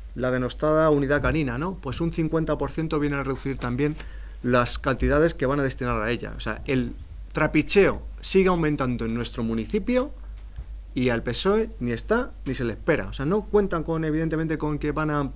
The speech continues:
con que, mm, el, el alcalde no es consciente de la inseguridad que está sintiendo nuestro municipio y del tráfico de drogas que está habiendo en nuestro municipio, ese trapicheo. Tenemos que combatirlo y eso se combate,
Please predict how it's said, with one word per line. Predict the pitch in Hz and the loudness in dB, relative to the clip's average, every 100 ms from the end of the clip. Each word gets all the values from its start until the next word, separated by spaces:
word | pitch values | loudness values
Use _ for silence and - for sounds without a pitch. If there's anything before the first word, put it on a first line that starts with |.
| - - - - - - - | -12 -14 -14 -16 -14 -14 -6
con | 143 143 139 | -2 -2 0
que, | 139 139 - | 0 0 0
mm, | 156 151 160 156 | -2 -2 -4 -4
el, | 156 151 151 | -2 0 2
el | 147 | 2
alcalde | 139 180 202 | 4 4 6
no | 208 | 4
es | 208 | 2
consciente | - 175 - 196 202 233 - - | 0 -2 0 0 2 0 -2 -8
de | 139 | -2
la | 139 | 0
inseguridad | 131 135 117 120 160 | 0 0 -2 -2 -2
que | - | -4
está | 160 170 | -4 -4
sintiendo | 175 175 175 | -2 0 0
nuestro | 175 147 127 | 0 -2 -4
municipio | 113 98 190 190 123 - - | -4 -2 -4 0 -2 -2 -6
y | 127 | -4
del | 110 107 | -2 2
tráfico | 147 151 202 202 | 2 4 4 6
de | 175 139 | 6 6
drogas | 156 190 - | 4 4 2
que | |
está | 151 147 | 0 2
habiendo | 175 190 | 2 2
en | |
nuestro | 175 - 135 | 0 0 -2
municipio, | 104 110 175 | -2 -2 0
ese | 170 - | 0 0
trapicheo. | 165 120 101 170 208 - - - | -2 -2 -4 -2 -2 -4 -10 -6
Tenemos | 117 147 | 0 0
que | 170 208 | 2 2
combatirlo | 185 120 110 170 139 | 4 0 4 4 4
y | 135 | 0
eso | 165 | 0
se | 185 196 | -2 -2
combate, | 160 165 196 220 | 0 0 0 0